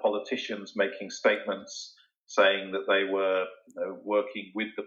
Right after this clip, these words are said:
police and it would all be investigated. Um, and then, of course, people are being arrested. Uh, so all of the, the sort of behaviour that you would <laughs> expect, um, if a person had been murdered.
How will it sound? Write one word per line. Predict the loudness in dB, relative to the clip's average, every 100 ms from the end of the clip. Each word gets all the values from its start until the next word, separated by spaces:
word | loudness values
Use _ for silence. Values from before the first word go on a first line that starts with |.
| -6
police | -4 -4 -6 -12 -12
and | -12 -12 -20
it | _
would | -6
all | -4 -4 -6
be | -6
investigated. | -4 -4 -6 -2 -2 -2 -4 -6 -6 -8 -18 _ _ _ _ _ -6
Um, | -6 -6 -8
and | -6 -4
then, | -6
of | -6
course, | -8 -8 -6
people | -6 -6 -6
are | -2
being | -2 -2
arrested. | -2 -2 -4 -4 -2 -2 -4 -14 _ _ _ _ _ -8
Uh, | -4 -4
so | 2 4 4 2 -4 -8 -16 -20 _ _ _ _ 0
all | 4 4 2
of | -4
the, | -8
the | -8
sort | -8 -10
of | -2
behaviour | 2 4 4 2 -2 -2 -2
that | -4
you | -6
would | -4 -2
<laughs> |
expect, | -4 -4 6 8 6 0 -14 0 6
um, | 6 6 -4
if | -12
a | 0 4
person | 4 2 -10
had | -10
been | -10 0
murdered. | 2 2 -2